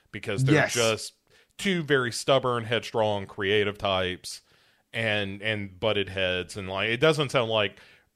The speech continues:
Speaker 1: making the Pink Panther movies were great because they were constantly at odds, but that's
Speaker 2: Yeah.
Speaker 1: also what produced,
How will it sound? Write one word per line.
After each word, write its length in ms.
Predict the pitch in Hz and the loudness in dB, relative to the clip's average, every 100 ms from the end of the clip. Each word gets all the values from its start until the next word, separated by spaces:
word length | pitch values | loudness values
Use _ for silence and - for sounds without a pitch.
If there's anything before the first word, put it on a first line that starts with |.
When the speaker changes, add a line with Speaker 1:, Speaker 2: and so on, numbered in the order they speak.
| - | -12
Speaker 1:
making 640 | 160 139 151 156 156 127 | -6 2 2 2 0 0
the 100 | 120 | -2
Pink 240 | - 123 104 | -2 -4 -2
Panther 320 | 113 98 104 | -2 -2 -4
movies 540 | 95 95 95 90 87 | -6 -6 -6 -8 -8
were 380 | 107 92 90 85 _ _ 147 110 | -6 -4 -4 -6 _ _ -20 -16
great 720 | 107 98 104 98 80 65 _ | -12 -4 -2 -2 -4 -12 _
because 300 | 107 107 95 | -10 -8 -6
they 80 | 104 | -6
were 120 | 87 | -8
constantly 640 | - 107 95 - 90 90 | -6 -6 -4 -6 -6 -4
at 140 | 87 90 | -2 2
odds, 380 | 113 104 101 - - _ 127 208 | 2 2 0 -6 -20 _ -6 0
but 400 | 220 147 151 143 | 2 2 0 -2
that's 320 | 139 135 143 | 0 0 2
Speaker 2:
Yeah. 100 | 123 | 2
Speaker 1:
also 260 | 131 143 | 2 -2
what 280 | 113 107 107 | -2 -2 -4
produced, 600 | - 92 92 90 87 - | -6 -8 -8 -8 -10 -14